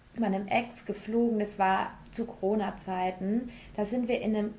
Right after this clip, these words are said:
komplett leeren Flieger geflogen. Also ich glaub, da waren vielleicht zwei andere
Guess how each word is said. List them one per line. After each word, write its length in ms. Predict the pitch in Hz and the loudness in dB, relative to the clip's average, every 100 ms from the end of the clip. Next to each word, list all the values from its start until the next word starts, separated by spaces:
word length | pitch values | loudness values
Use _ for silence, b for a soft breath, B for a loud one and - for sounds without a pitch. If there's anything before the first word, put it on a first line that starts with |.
| - - | -12 -8
komplett 520 | - 247 240 208 196 | 4 4 4 -2 2
leeren 340 | 185 185 190 | 2 4 0
Flieger 520 | 190 - 190 170 156 160 | -4 -4 -2 0 -2 -4
geflogen. 320 | - - 160 | -8 -6 -4
Also 160 | 165 208 | -2 -2
ich 80 | 220 | 0
glaub, 140 | 208 | 2
da 40 | |
waren 100 | 196 | 2
vielleicht 260 | 190 190 185 | 0 -4 -4
zwei 240 | - 190 | -2 0
andere 540 | 190 190 190 - 175 | 0 -2 -6 -4 -2